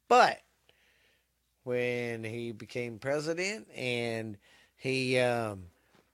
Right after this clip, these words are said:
got in there. He said, uh, "Sorry, guys, I don't have a plan. We're fucked.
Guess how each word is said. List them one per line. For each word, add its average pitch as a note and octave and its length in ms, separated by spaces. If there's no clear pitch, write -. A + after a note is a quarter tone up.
got B2+ 220
in C#3+ 180
there. E3 380
He C3+ 80
said, C3+ 300
uh, B2+ 380
"Sorry, C3 360
guys, A#2+ 320
I C#3+ 60
don't C3+ 120
have B2+ 140
a A#2 80
plan. A#2 360
We're B2+ 140
fucked. C3 400